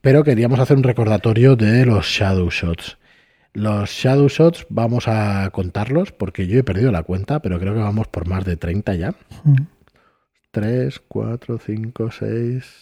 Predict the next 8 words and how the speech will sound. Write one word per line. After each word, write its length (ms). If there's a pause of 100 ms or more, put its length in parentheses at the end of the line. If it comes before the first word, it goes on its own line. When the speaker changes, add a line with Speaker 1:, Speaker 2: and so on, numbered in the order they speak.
(140)
Speaker 1:
siete, 720 (1300)
ocho 220
filas. 460 (1800)
Speaker 2:
Pues 160
treinta 340
y 60
dos, 400
¿no? 140